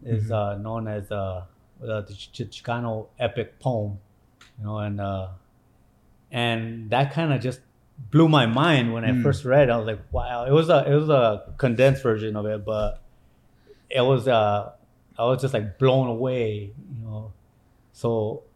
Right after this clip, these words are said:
Speaker 1: I, uh, kinda, you know, started hanging out at La Casa La Raza and,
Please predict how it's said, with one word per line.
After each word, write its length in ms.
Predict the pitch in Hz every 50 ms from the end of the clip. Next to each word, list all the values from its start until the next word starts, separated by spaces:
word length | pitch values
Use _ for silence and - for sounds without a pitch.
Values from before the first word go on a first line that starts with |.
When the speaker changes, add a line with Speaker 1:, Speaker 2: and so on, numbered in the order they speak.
| _ _ -
Speaker 1:
I, 180 | 117 120 123 120
uh, 240 | 113 110 104 101
kinda, 560 | 101 - - 147 135 127 117 104 98 92 95 - _ _ _ _ _ _ _ _ _ _ _ _ _ _ _ _ _ _ _ _ -
you 60 | 180
know, 120 | 135 131 143 139 - -
started 320 | - - 151 139 135 135
hanging 240 | 131 135 131 127 123
out 260 | 120 120 123 123 127 120
at 80 | 117
La 100 | 110 110
Casa 300 | 107 - 117 107 - 131
La 160 | 113 110 107 101
Raza 960 | 101 104 104 107 95 - - 107 104 101 104 101 104 104 104 101 101 101 98
and, 180 | 101 101 101